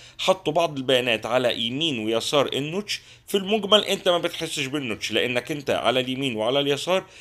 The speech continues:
في اللوجو بتاع البطارية واللوجو بتاع الشبكة، وفي معلومات بتكون موجودة فوق، آه، في اليمين والشمال.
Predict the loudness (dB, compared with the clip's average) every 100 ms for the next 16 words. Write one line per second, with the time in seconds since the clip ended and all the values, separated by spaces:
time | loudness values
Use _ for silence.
0 | -14 -6 -2 0 0 0 0 2 2 2
1 | -2 0 0 2 4 2 2 -2 -4 -2
2 | 2 4 4 2 -2 0 0 0 -4 -4
3 | 0 2 2 0 -2 -4 -14 -8 0 4
4 | 6 6 4 0 0 -4 -2 0 0 2
5 | 0 2 -6 -2 0 2 2 0 -2 -8
6 | -2 0 0 0 -2 -2 -2 2 0